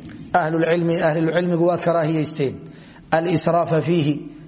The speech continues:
weysada in lagu talax tago. Wa an yujaawizuu, iyo inay gudbaan dadka weysaysanaya, ficla nabiyi sallallahu alayhi wa sallam, ficilka nabiga, oo ay talax tagaan. Aayaddaa la tilmaamay.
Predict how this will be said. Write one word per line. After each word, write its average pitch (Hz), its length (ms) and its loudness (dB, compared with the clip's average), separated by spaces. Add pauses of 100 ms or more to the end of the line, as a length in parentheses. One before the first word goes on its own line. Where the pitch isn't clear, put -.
(120)
weysada 165 440 2
in 156 100 2
lagu 151 200 0
talax 143 280 -2
tago. 127 280 -4 (920)
Wa 156 220 4
an 165 200 2
yujaawizuu, 160 680 2 (400)
iyo 165 200 2
inay 170 240 2
gudbaan 156 800 0
dadka 170 260 0
weysaysanaya, 160 840 0 (380)
ficla 185 360 0
nabiyi 160 360 2
sallallahu 156 520 0
alayhi 147 340 0
wa 139 100 0
sallam, 139 340 -2 (300)
ficilka 156 420 0
nabiga, 131 340 -2 (320)
oo 180 60 4
ay 160 140 0
talax - 260 0
tagaan. 117 280 -2 (1800)
Aayaddaa 160 360 2
la 156 120 0
tilmaamay. 139 460 0